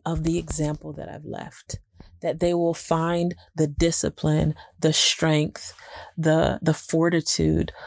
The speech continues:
what I'm trying to build, the, the godliness, will they find that worth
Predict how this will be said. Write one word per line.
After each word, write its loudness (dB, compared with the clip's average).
what 0
I'm -4
trying -6
to -8
build, 2
the, 2
the 2
godliness, 0
will 0
they 2
find 0
that 0
worth 2